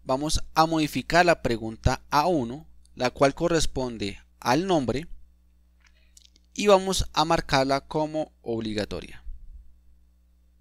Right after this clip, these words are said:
Luego guardamos y cerramos y procederemos a modificar la pregunta correo.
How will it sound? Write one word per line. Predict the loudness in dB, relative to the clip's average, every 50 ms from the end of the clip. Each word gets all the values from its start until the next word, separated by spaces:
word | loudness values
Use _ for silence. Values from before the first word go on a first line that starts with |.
| _ _ _ _ -20 -20 -20 _ _ _ _ _ _ _ _ _ _
Luego | -4 0 2 2 4 4 2 2 0 -2 -4
guardamos | -4 -4 -2 -2 0 0 0 0 0 -2 -6 -8 -10 -12 -6
y | 2 4 6
cerramos | 6 6 4 0 0 -2 -2 -4 -6 -6 -4
y | -4 -4 0
procederemos | 2 2 4 6 6 6 6 6 4 4 2 2 0 -4 -8 -10 -10 -14 -8 -2
a | -2 0
modificar | 0 2 0 0 -2 -4 -6 -2 2 2 4 4 2 0 -4 -8
la | -4 0 2 2 2 2
pregunta | -2 -4 -4 -4 0 4 4 4 4 2 -6 -18 -20 -12
correo. | -8 -6 -6 -4 -4 -6 -8